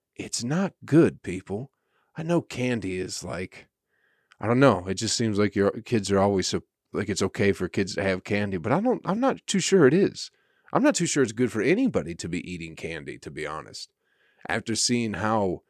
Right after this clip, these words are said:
it changes a child's personality.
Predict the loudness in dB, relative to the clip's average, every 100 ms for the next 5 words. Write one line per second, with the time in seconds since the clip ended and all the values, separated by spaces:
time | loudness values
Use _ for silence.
0 | _ _ _ _ -6 -4 -2 0 2 2
1 | 0 0 2 4 4 -2 0 0 0 -4
2 | -4 -4 -8 -10